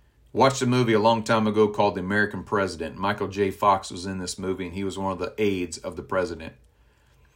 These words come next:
And he is in the president's face, who is played by Michael Douglas.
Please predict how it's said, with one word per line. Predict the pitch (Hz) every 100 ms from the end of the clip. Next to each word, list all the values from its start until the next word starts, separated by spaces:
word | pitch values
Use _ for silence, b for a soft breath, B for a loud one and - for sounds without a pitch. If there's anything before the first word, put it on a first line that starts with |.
| _ _ -
And | 95 85
he | 123 120 98
is | 92
in | 139 139
the | 139
president's | 131 131 113 110 104 -
face, | - 98 90 -
who | 98
is | 87
played | - 104 101
by | - 90
Michael | 92 104 107 82
Douglas. | 92 90 80 - -